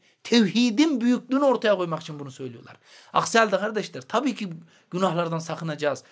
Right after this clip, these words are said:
Tabii ki günahlar insanları helak eder. Ama tevhid gibi büyük bir nimetin yanında günahlar vallahi küçücüktür ya. Aynı buğday tanesi gibidir Sufyan Rahimahullah'ın dediği gibi. O yüzden biz tevhidimizi önemseyeceğiz,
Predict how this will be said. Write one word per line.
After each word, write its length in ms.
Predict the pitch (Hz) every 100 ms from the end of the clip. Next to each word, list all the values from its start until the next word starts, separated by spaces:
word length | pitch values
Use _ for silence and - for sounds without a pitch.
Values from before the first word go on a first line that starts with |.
| - _
Tabii 280 | 233 269 285
ki 120 | 262
günahlar 420 | 226 247 220 226
insanları 480 | 214 202 208 202 190
helak 320 | 180 185 170
eder. 200 | 160 131 - _ _ _ _
Ama 400 | 208 294 139 - _ _ _ _
tevhid 440 | 220 220 214 330
gibi 320 | - 226 208 170
büyük 320 | 262 311 -
bir 160 | 214
nimetin 440 | 214 214 208 254 240
yanında 340 | 196 180 151
günahlar 520 | 139 190 277 233 202
vallahi 640 | 156 214 262 233 202 160 - _ _ _
küçücüktür 600 | - 427 359 262 - 214
ya. 280 | 196 185 - _ _ _ _ _
Aynı 320 | 320 359 320
buğday 320 | 302 320 359
tanesi 420 | 277 277 277 269 311
gibidir 260 | 233 202
Sufyan 360 | 190 196 208 202
Rahimahullah'ın 560 | 190 196 190 180 175
dediği 280 | 160 160 175
gibi. 220 | 156 123 - _ _ _ _ _ _ _ _ _
O 120 | 214
yüzden 280 | 262 208 196
biz 240 | 226 226 - _ _ _ _ _ _ -
tevhidimizi 520 | 175 175 185 196 185
önemseyeceğiz, 720 | 185 190 202 185 202 233 -